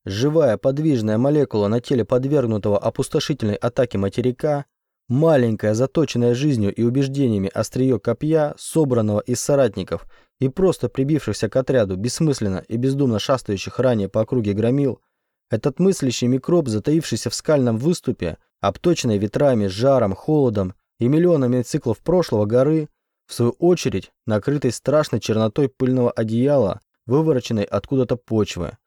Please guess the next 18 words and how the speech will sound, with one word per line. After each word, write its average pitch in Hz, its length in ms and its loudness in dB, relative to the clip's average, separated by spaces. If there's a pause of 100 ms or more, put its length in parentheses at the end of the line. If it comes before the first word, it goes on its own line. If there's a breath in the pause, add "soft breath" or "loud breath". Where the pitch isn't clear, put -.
(440)
дымной 147 400 0
периной, 143 540 0
взбитой 104 460 -2
взрывами 110 680 -2
до 110 120 -2
стратосферных 127 800 -2
высей. 101 540 -4 (380)
Эта 123 260 -2
песчинка, 143 760 -2
не 113 160 0
осознающая 147 760 0
до 110 120 0
конца 131 360 -2
не 123 140 2
только 190 340 0
своей 127 360 2
микробной 123 520 0
сущности, 110 720 -4